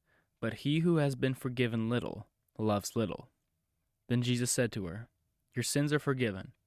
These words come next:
The other guests began to say among themselves,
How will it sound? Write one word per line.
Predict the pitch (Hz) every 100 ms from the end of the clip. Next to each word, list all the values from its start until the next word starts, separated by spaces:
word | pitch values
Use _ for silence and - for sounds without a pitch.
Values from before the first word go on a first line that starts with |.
| _ _ _ _ _ _
The | 123
other | 117 135
guests | 131 120 107 -
began | - 123 110 110 107
to | 113
say | - 117
among | 98 113 113 110
themselves, | 98 - 87 - - -